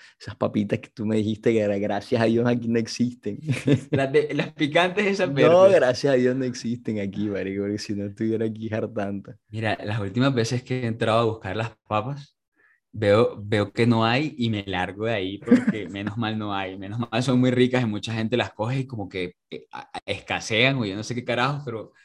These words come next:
Speaker 2: por
Speaker 1: Sí,
Speaker 2: donde
Speaker 1: son
Speaker 2: vea el
Speaker 1: culé
Speaker 2: paquetico
Speaker 1: papas,
Speaker 2: verde,
Speaker 1: loco. <laughs>
Speaker 2: agarro esa vaina, agarro esa vaina.
Speaker 1: Son
Speaker 2: Entonces
Speaker 1: culé
Speaker 2: sí, o sea,
Speaker 1: papas.
Speaker 2: cuando hablo de alimentación consciente, no es que yo sea un ejemplo de alimentación consciente, es que procuro, procuramos hacer un mínimo de conciencia hasta en la alimentación.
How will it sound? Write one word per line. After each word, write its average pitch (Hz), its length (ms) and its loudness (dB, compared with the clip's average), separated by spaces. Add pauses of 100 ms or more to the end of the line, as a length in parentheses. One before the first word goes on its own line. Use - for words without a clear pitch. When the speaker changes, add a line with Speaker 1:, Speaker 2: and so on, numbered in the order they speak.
(560)
Speaker 2:
por 127 120 -4
Speaker 1:
Sí, 101 100 2
Speaker 2:
donde 127 220 2
Speaker 1:
son 113 60 2
Speaker 2:
vea 120 120 0
el 107 80 2
Speaker 1:
culé 104 160 4
Speaker 2:
paquetico 180 240 2
Speaker 1:
papas, 120 340 6 (120)
Speaker 2:
verde, 98 300 6
Speaker 1:
loco. 131 160 0
<laughs> - 20 8
Speaker 2:
agarro 123 420 4
esa 127 220 -4
vaina, 127 640 -6 (180)
agarro 104 460 -8
esa 110 160 -10
vaina. 101 340 -8 (140)
Speaker 1:
Son - 240 -14
Speaker 2:
Entonces 107 220 -4
Speaker 1:
culé 101 120 0
Speaker 2:
sí, 120 140 2
o 110 60 -4
sea, 107 80 -4
Speaker 1:
papas. 90 120 -8
Speaker 2:
cuando 95 200 -6
hablo 95 200 -2
de 117 80 2
alimentación 113 640 0
consciente, 113 600 -4
no 113 200 0
es 107 120 -4
que 113 120 -2
yo 107 120 0
sea 104 160 -6
un 104 80 -4
ejemplo 95 460 -6
de - 20 -2
alimentación 87 680 -8
consciente, 85 520 -12
es - 60 -20
que - 120 -14
procuro, 101 760 -8
procuramos 104 720 -6 (500)
hacer 92 580 -8 (320)
un 104 120 -8
mínimo 104 320 -2
de 107 100 -4
conciencia 107 760 -6
hasta 90 400 -2
en 90 60 -8
la 87 80 -8
alimentación. 85 720 -10